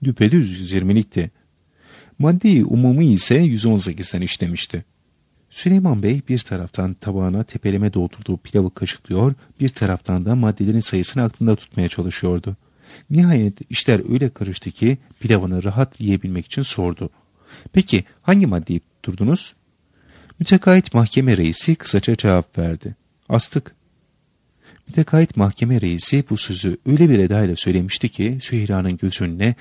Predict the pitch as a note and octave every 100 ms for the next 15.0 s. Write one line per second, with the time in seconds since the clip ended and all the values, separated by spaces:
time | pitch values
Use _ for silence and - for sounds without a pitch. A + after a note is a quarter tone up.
0 | - - E3 D3+ D#3+ C3+ A#2+ B2 - A2
1 | - F2 F2+ F#2+ A2 A2 F#2 F#2 F2+ F#2
2 | F2+ - F2+ - _ _ _ - - -
3 | D3 C#3+ A#2+ _ _ A2 G2+ A#2+ A2 G#2+
4 | - A2 G2+ F#2+ _ _ _ _ _ -
5 | - _ D3 D#3+ E3+ F3+ C3+ C3+ - D#3
6 | G#2+ - A#2+ D#3 D3+ A#2 G2 G2 F#2 F2+
7 | F2+ - - F2+ _ _ _ - F#3+ C3
8 | - F#2+ A#2+ - _ _ _ - - -
9 | - _ _ - D#3 D#3 E3 F3 - A#2+
10 | C3 D3+ A#2+ G2+ G#2 A#2+ G#2+ - B2 A#2
11 | F2+ - F#2 F2+ F#2+ F2 - G2+ F2+ F#2+
12 | F2+ - F#2 - G2 G2+ _ - A2+ F#2
13 | - A#2+ A#2+ G2+ F2 F2 - - G#2+ G#2
14 | F#2 G2+ - G2 - F#2 F2+ G#2 B2